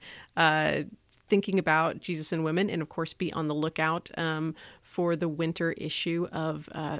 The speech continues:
Mutuality Magazine, where we have a lot of wonderful articles that will address these topics. And,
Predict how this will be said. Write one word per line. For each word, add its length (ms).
Mutuality 440
Magazine, 580
where 120
we 160
have 260
a 60
lot 240
of 220
wonderful 480
articles 460
that 80
will 160
address 300
these 160
topics. 540
And, 320